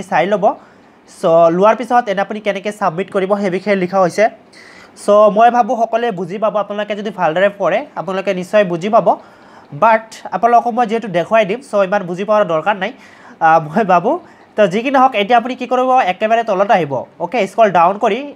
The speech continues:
এনেকৈ আপুনি স্ক্ৰল ডাউন কৰি, আ, তলত আহিব। অহাৰ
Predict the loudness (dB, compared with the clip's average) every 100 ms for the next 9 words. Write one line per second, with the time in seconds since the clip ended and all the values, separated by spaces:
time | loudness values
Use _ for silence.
0 | -12 -8 -4 -4 -4 -6 -2 0 4 2
1 | 2 -2 -2 -8 -20 -20 -14 0 4 4
2 | 4 2 4 4 4 2 0 -2 -2